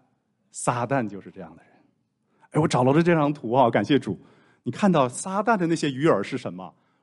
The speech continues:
我们的喜欢的爱好、娱乐，哎，各种我们认为好的东西。最后的那个有几个小字，大家可能看不清，我仔细看了一下，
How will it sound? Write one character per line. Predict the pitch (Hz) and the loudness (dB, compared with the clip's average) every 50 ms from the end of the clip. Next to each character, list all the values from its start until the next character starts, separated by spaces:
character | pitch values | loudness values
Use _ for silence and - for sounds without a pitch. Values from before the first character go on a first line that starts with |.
| _ | _
我 | - 107 | -12 -8
们 | 98 107 107 107 | -6 -4 -4 -2
的 | 117 117 123 - - | -2 -2 -2 -4 -6
喜 | - - - 110 107 | -8 -8 -8 -8 -8
欢 | - 117 110 | -8 -8 -6
的 | 117 - | -6 -6
爱 | - 151 170 170 160 147 131 123 | -4 -2 -2 0 0 0 -2 -2
好、 | 123 - 139 131 117 110 95 90 - _ _ _ _ _ | -2 0 2 2 2 2 0 -2 -6 _ _ _ _ _
娱 | - 110 110 123 147 165 185 | -18 -12 -8 -4 -2 2 2
乐， | 185 196 190 170 139 117 98 87 82 - _ _ _ _ | 4 4 4 4 4 2 2 -2 -6 -12 _ _ _ _
哎， | _ - 139 151 | _ -14 -12 -12
各 | 156 - - 269 262 226 | -8 -4 0 2 4 4
种 | 190 - 135 101 101 117 127 117 | 4 2 0 -2 0 -2 -2 -2
我 | 110 95 | -4 -6
们 | 92 110 | -6 -6
认 | 110 117 202 202 202 175 156 131 | -2 2 2 4 4 4 4 2
为 | 110 98 101 107 110 120 123 - _ _ _ _ _ _ _ | 0 -2 -4 -4 -6 -6 -8 -12 _ _ _ _ _ _ _
好 | - - - 123 98 | -12 -6 -4 -4 -4
的 | 90 95 | -4 -6
东 | 90 95 90 | -12 -18 -18
西。 | - - - - _ _ _ _ _ _ _ _ _ _ _ _ _ _ _ _ _ _ _ _ _ _ _ _ | -20 -20 -20 -20 _ _ _ _ _ _ _ _ _ _ _ _ _ _ _ _ _ _ _ _ _ _ _ _
最 | - - 220 | -4 -2 0
后 | 202 - 269 226 | 2 2 2 4
的 | 185 160 | 4 2
那 | 170 170 | 2 2
个 | 151 143 135 131 131 - | 2 2 2 2 0 0
有 | - 185 | -2 -2
几 | 190 - 143 123 | -2 -2 -2 -2
个 | 175 | -2
小 | 170 - - 101 78 | -2 -2 -2 -4 -4
字， | 76 - 165 139 | -4 -4 -4 -4
大 | - 117 | -4 -4
家 | 117 117 | -6 -6
可 | 117 - | -6 -8
能 | 92 92 | -12 -16
看 | 104 - - 117 104 | -14 -10 -8 -8 -8
不 | 90 | -8
清， | 90 - - 107 98 107 | -10 -12 -10 -10 -10 -10
我 | 107 107 | -12 -16
仔 | - - | -16 -14
细 | 90 123 117 | -10 -10 -10
看 | - - 143 127 110 | -6 -2 -2 -2 -2
了 | 95 | -4
一 | 87 87 | -8 -12
下， | - 87 78 | -14 -16 -18